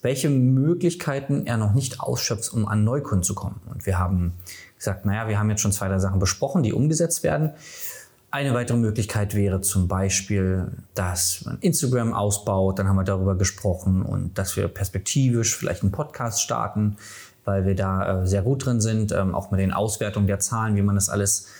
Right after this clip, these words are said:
macht, worauf man achten muss, wo der überall gelauncht werden muss und so weiter. Und als wir so zwanzig Minuten lustig darüber gesprochen haben, ja,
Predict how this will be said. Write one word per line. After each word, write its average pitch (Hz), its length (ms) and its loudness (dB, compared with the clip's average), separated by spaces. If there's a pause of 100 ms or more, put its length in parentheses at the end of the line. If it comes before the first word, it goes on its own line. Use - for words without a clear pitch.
(160)
macht, 113 340 -2
worauf 110 200 0
man 113 120 0
achten 113 420 0
muss, 101 240 2
wo 117 80 0
der 107 120 0
überall 113 280 0
gelauncht 113 440 0
werden 107 140 2
muss 104 120 0
und 160 200 2
so 101 120 0
weiter. 143 380 -2 (580)
Und 131 480 0
als 151 160 -2
wir 175 80 2
so 160 120 2
zwanzig 202 360 0
Minuten 175 220 2
lustig 165 260 0
darüber 123 240 0
gesprochen 107 580 0
haben, 98 280 0
ja, - 320 -2